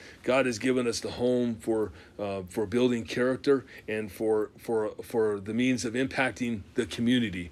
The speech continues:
So it starts in the home and it just spreads out. And so, uh, whether you're in your home or, like, in, in a school or in a church, a community, it just, it just does not matter, your workplace.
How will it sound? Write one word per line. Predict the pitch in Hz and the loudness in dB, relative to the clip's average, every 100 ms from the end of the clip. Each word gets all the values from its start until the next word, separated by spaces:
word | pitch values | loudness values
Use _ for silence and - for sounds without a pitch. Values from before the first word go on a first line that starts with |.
| - | -14
So | - 120 | -2 0
it | 110 | 2
starts | 156 139 139 | 4 4 4
in | 131 | 0
the | |
home | 110 131 127 | 2 2 2
and | 113 110 | 0 -4
it | |
just | 104 113 | -4 -4
spreads | - - 131 120 | -4 0 0 0
out. | 117 104 82 - - - - - | 0 -2 -4 -10 -18 -20 -16 -10
And | 107 | -6
so, | - 123 113 98 - - - | -2 2 2 0 -4 -20 -12
uh, | - 104 | -6 -4
whether | 101 139 139 135 | 4 6 6 6
you're | 127 123 | 6 6
in | 123 117 | 4 2
your | 104 | 2
home | 131 165 175 175 - | 6 8 8 6 0
or, | - 101 | -6 -4
like, | 101 92 | -4 -4
in, | 101 98 | -6 -6
in | 110 95 | -6 -2
a | |
school | - - 151 151 156 151 87 | -2 4 6 8 8 6 2
or | 101 92 | -4 -2
in | |
a | 82 | -6
church, | 82 147 147 147 - - | 0 4 4 4 -2 -8
a | 87 | -10
community, | - 107 113 135 139 143 131 | -10 -6 0 2 4 4 2
it | 110 | -2
just, | 104 120 - - - | -6 -6 -8 -14 -14
it | 90 113 | -8 -6
just | 98 123 - | -6 -6 0
does | 127 104 | 0 0
not | 110 | -2
matter, | 107 123 127 | 0 2 2
your | 117 98 | 0 -2
workplace. | 113 131 - 135 135 | -4 -4 2 2 2